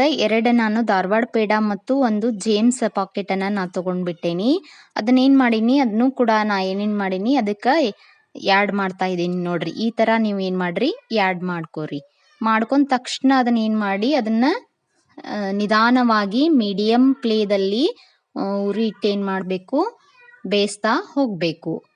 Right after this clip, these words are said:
ಈ ರೀತಿ, ಈ ರೀತಿ ಬೇಯಿಸ್ತಾ ಹೋದಂತೆ ಒಂದ್ ಸೈಡ್ ಏನ್ ಮಾಡ್ಬೇಕು, ಕೊಬ್ಬರಿ ಮತ್ತು ನಾನು ಪುಟಾಣಿಯನ್ನು ಇಟ್ಕೊಂಡಿದ್ದೇನೆ, ಇನ್ನೊಂದೆರಡು ಬಾದಾಮನ್ನ ಕೂಡ ನಾನು ಇಟ್ಕೊಂಡಿದ್ದೇನೆ. ಅದ್ನೂ ಕೂಡ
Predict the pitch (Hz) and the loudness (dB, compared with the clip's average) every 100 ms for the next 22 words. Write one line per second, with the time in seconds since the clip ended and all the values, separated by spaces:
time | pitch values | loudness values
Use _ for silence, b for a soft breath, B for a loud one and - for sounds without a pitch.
0 | _ 220 190 180 170 180 151 _ _ _ | _ -4 -2 -2 -2 -6 -6 _ _ _
1 | _ _ _ _ _ _ _ _ _ _ | _ _ _ _ _ _ _ _ _ _
2 | _ 277 262 254 285 233 247 247 269 240 | _ 0 0 0 0 2 2 0 -2 2
3 | 208 190 190 185 285 277 240 254 269 262 | 0 0 -4 0 0 2 2 2 2 2
4 | 247 233 220 202 190 190 262 294 - 233 | 2 2 0 0 -2 -2 -2 -4 -2 -2
5 | 208 226 262 269 254 202 - - 254 294 | 0 -2 2 4 4 0 -8 -4 2 4
6 | 254 208 233 254 - - 208 220 214 202 | 2 2 -2 -4 -8 -2 0 0 -2 -4
7 | 185 - 190 185 180 165 180 208 294 233 | -6 -6 -4 -2 -4 -4 -2 0 2 2
8 | 214 240 247 214 196 233 233 170 185 196 | 2 4 4 2 0 0 0 0 0 -2
9 | 196 185 196 226 180 175 170 170 247 247 | -2 -4 -6 -6 -6 -4 -6 -4 -4 -4
10 | - 190 170 160 170 240 294 B B 196 | -4 -2 -2 -4 -2 -2 -4 B B -4
11 | 208 277 330 294 | 2 2 2 2